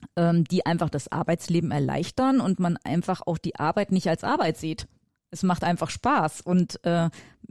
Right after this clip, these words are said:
mit Menschen zu kommunizieren und viele verstecken sich halt hinter irgendeiner Maske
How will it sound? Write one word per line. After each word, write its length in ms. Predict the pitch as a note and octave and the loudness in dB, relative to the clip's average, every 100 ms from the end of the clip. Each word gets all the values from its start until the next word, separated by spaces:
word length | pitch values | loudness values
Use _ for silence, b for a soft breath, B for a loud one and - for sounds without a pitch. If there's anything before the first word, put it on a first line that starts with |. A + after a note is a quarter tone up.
| - | -16
mit 340 | E3+ F#3 F#3 F3+ | -2 2 2 2
Menschen 400 | F3 G#3 - G#3 | 2 2 2 0
zu 80 | |
kommunizieren 960 | - G#3 F3+ E3+ D#3+ - - B3 B3 B3 | 0 0 2 2 0 -4 0 2 4 2
und 360 | - F#3 F#3 - B B B B B | 2 0 0 -2 B B B B B
viele 320 | B - G#3+ F#3 | B -2 0 0
verstecken 540 | E3+ - E3+ - A#3 | -2 -4 -6 0 0
sich 260 | G3 G3 - | 2 -2 0
halt 380 | F3+ F#3+ - - - | 2 2 -2 -12 -2
hinter 260 | F3+ F3+ | 0 2
irgendeiner 360 | - F#3 F3 E3 | 2 2 4 2
Maske 480 | D3 F#3 - A#3 | 2 -2 0 0